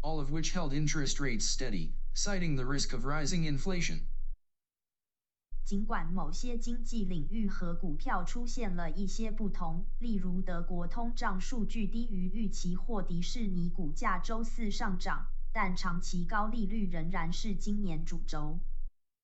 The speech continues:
Speaker 2: 这一点可以通过本周澳洲、印度和瑞典表态为抑制通货膨胀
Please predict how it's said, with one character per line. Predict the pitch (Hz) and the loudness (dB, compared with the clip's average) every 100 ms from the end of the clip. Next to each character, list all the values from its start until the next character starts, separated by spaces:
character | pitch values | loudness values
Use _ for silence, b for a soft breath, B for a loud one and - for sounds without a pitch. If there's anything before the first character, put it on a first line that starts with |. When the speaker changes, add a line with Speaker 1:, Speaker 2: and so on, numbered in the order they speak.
| - | -4
Speaker 2:
这 | 254 | -2
一 | 208 233 | 0 0
点 | 208 180 160 | 0 0 0
可 | - 185 | 0 0
以 | 185 | 0
通 | 160 - 247 | 0 0 0
过 | 233 208 | 0 0
本 | - 143 - | 0 0 0
周 | 226 226 | 0 0
澳 | 214 170 | 0 0
洲、 | 226 226 233 - | 0 0 0 0
印 | 233 214 | 0 0
度 | 208 202 | 2 0
和 | 185 175 | 0 0
瑞 | 180 240 185 | 0 0 0
典 | 185 151 | 0 0
表 | 147 170 - | 0 0 0
态 | - 196 | 0 0
为 | 196 196 | 0 0
抑 | 175 208 | 0 0
制 | - 226 | 0 0
通 | 175 233 233 | 0 0 0
货 | - 226 165 | 0 0 0
膨 | 175 165 | 0 0
胀 | 233 196 180 | 0 0 0